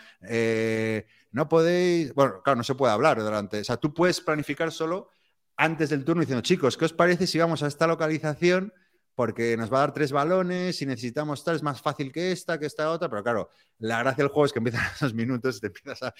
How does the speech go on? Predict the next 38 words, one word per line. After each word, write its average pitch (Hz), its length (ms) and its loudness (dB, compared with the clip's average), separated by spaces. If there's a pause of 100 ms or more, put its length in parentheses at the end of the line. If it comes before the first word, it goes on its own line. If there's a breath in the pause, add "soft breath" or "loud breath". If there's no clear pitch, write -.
(220 loud breath)
a 113 120 -6
trabar 120 300 2
porque 110 380 -2
ves 117 200 -2
el 123 100 -4
contador 127 400 2
y 127 40 0
dices, 117 140 -6
"Coño, 139 260 -4
¿qué 127 60 -4
hago? 131 140 -2
¿Dónde 135 220 -2
dejo 131 180 -2
la 120 80 -2
roja, 131 260 -2
de 135 60 -2
azul?". 139 260 -6 (160 soft breath)
"No, 233 220 0
mal, 226 300 0
aquí 220 220 -8
no 247 140 -4
va", 208 220 -4
"Pero 135 120 -2
coño, 247 220 -4
muévete 233 280 -4
el 196 80 -6
lazo, 233 260 -4
que 185 80 -6
no 208 80 -6
puedes 220 160 -4
mover 208 160 -4
ahí". 202 160 -2
"Ah, 294 320 -4
joder", 294 220 -8 (120)
tal. - 160 -10
<laughs> - 300 -20 (140)
Entonces, - 260 -18
¿no? 156 80 -12